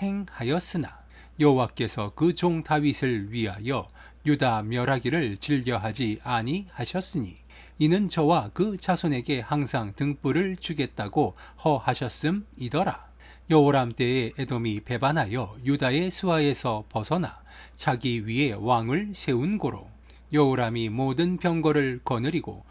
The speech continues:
사일로 갔더니 밤에 일어나 자기를 애워싼 에돔 사람과 그 병거의 장관들을 치니 이에 백성이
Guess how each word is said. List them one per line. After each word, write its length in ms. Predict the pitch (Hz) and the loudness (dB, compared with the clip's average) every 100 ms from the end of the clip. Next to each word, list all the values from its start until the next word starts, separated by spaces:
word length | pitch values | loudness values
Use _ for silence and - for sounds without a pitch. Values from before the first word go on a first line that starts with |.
| - - | -20 -20
사일로 680 | - 147 131 113 107 127 160 | -4 0 2 2 -2 -4 -6
갔더니 560 | - 107 - 185 92 - - - - | -10 -6 -2 -2 -2 -8 -20 -20 -8
밤에 420 | - 139 131 113 123 | 2 2 4 -2 -2
일어나 540 | 131 110 120 110 92 | -4 -2 -2 -2 -4
자기를 560 | - 127 127 139 185 - | -4 -2 0 0 -2 0
애워싼 560 | 160 143 131 - 139 104 - | 2 2 0 0 0 0 -4
에돔 340 | 135 156 185 | -2 0 0
사람과 680 | - 165 135 101 95 92 - | 0 0 0 -4 -8 -12 -10
그 240 | - 185 190 | -2 0 -2
병거의 600 | - 175 143 131 160 98 | -2 0 2 0 0 -4
장관들을 840 | - 123 123 123 117 107 123 190 185 | -6 -4 -2 -2 -2 -2 -2 -2 -6
치니 400 | - 214 139 92 - - - - - | -6 -4 -4 -4 -20 -20 -20 -20 -8
이에 360 | 151 147 113 98 | 2 2 2 -2
백성이 500 | 131 123 139 147 196 | -4 -2 -2 -2 -2